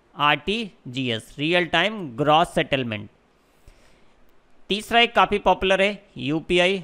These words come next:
आप सभी जानते होंगे, ये भी एक पेमेंट मेथड होता है। चौथा एक पेमेंट मेथड है जिसको बोलते हैं आईएमपीएस। इन सभी के फुल फॉर्म जरूर याद रखिए, एग्जाम में आ सकते हैं। और एक पांचवा भी पेमेंट सिस्टम है इंडिया में,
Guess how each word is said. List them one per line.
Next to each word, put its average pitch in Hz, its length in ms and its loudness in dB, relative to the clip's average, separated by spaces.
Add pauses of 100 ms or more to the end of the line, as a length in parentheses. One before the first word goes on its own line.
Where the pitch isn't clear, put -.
(100)
आप 143 200 0
सभी 185 300 0
जानते 185 320 -2
होंगे, 180 320 -4 (180)
ये 123 100 -6
भी 156 120 0
एक - 120 -4
पेमेंट 165 300 0
मेथड 165 360 -2
होता 160 220 0
है। 226 220 -6 (1000)
चौथा 196 300 6
एक 226 180 4
पेमेंट 196 320 2
मेथड 190 300 2
है 202 100 2
जिसको 185 260 -4
बोलते 180 240 -2
हैं 190 160 -2
आईएमपीएस। 156 1000 -2 (680)
इन 165 140 -6
सभी 175 320 -2
के 202 160 0
फुल 185 200 -6
फॉर्म 185 320 -2
जरूर 180 280 2
याद 170 220 4
रखिए, 165 220 -4
एग्जाम 160 280 -4
में 175 160 -4
आ 156 200 2
सकते 139 320 -6
हैं। 107 200 -6 (720)
और 185 140 6
एक 214 200 -2
पांचवा 190 440 4
भी 214 160 -2
पेमेंट 185 380 -2
सिस्टम 175 360 -4
है 165 80 2
इंडिया 143 280 0
में, 185 260 -6